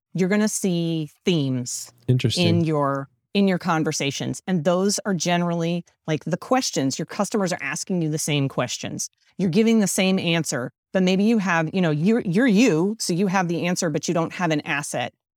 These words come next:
Speaker 1: to give to them or to share broadly that could answer that question for customers.
Speaker 2: Hmm.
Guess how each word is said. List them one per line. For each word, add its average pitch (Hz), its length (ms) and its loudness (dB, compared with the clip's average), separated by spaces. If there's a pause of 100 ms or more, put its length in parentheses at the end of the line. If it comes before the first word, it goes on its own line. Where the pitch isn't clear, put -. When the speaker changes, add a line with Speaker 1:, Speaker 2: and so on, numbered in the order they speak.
(140)
Speaker 1:
to 185 80 0
give 151 300 0
to 160 100 -2
them 131 360 0 (240)
or 180 220 2
to 165 140 -4
share 170 340 2
broadly 139 480 0
that 127 160 -4
could 151 240 -2
answer 165 260 -2
that 143 200 0
question 135 560 -4
for 139 160 -4
customers. - 640 -6 (140)
Speaker 2:
Hmm. 123 260 2